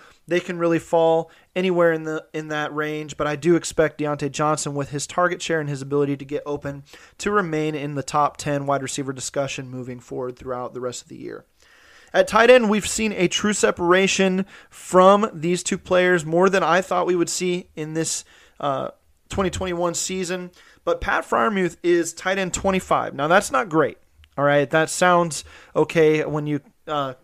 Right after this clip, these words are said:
say, "Wow, he's the same ranked tight end as, uh, uh, Deontay Johnson is wide receiver."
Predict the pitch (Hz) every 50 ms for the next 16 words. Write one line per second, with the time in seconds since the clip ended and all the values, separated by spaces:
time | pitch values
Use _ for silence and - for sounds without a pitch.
0 | _ _ _ _ _ _ - - - 165 156 151 151 151 143 143 147 151 180 208
1 | 208 156 165 202 196 - - 143 - - 175 170 160 151 160 160 160 156 - _
2 | _ - 156 147 147 175 220 214 196 175 160 151 147 147 - - - - _ _
3 | _ _ - 143 147 139 135 127 123 127 _ _ _ _ _ _ _ _ - 143
4 | 139 135 165 175 170 170 156 143 139 160 175 214 226 - 175 156 156 151 135 139
5 | 156 156 151 143 139 - 220 220 196 180 175 170